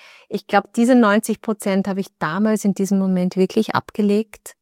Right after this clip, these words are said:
Und mit den restlichen zehn Prozent lebt sich's halbwegs überschaubar <laughs> und, und eigentlich auf,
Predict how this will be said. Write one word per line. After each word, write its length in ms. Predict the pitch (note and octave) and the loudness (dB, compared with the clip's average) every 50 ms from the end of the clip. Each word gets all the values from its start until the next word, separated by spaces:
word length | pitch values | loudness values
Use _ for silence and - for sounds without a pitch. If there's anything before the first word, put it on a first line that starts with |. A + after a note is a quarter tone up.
| _ _ _ _ _ _ _ _ _ _ _ _ | _ _ _ _ _ _ _ _ _ _ _ _
Und 180 | - G3 F#3+ | -4 -2 0
mit 220 | G3 G3+ G3 - - | 0 0 -2 0 -2
den 80 | G3 | 0
restlichen 540 | F#3 E3 E3 D#3+ - - G3+ F3 - F#3+ - | 0 0 -2 -4 -4 -4 -2 0 0 -2 0
zehn 240 | - - E3 E3+ F3+ | 0 0 0 -2 -2
Prozent 500 | - - F3 - - F3+ E3 E3+ E3 - | -4 -10 -10 -6 -4 -2 -2 -2 -2 -2
lebt 240 | E3 D#3+ - _ - | -4 -4 -6 _ -8
sich's 240 | - F3 - - - | -6 -6 -6 -6 -4
halbwegs 400 | D#3+ E3+ F#3 - G3+ - - - | -4 -4 -4 -4 -6 -6 -4 -4
überschaubar 840 | G#3 F#3+ G3+ F#3+ - - - D3+ D3 D#3 D#3+ - - E3 E3+ F3 - - - - - - - | -2 -2 -2 -4 -2 -2 -2 0 0 0 -2 0 0 2 2 2 0 -4 -10 -16 -20 -18 -18
<laughs> 300 | - - - - - _ | -18 -18 -18 -20 -20 _
und, 300 | - - F#3 F3 - - - | -4 -4 -2 -2 -4 -8 -6
und 160 | - F#3 F3 - _ - - - | -4 -4 -4 -4 _ -16 -20 -10
eigentlich 500 | - E3+ F3 F#3 F#3+ F#3+ F3+ - - - | -6 -4 -2 0 0 0 -2 -4 -8 -10
auf, 160 | - F3+ - | -10 -10 -10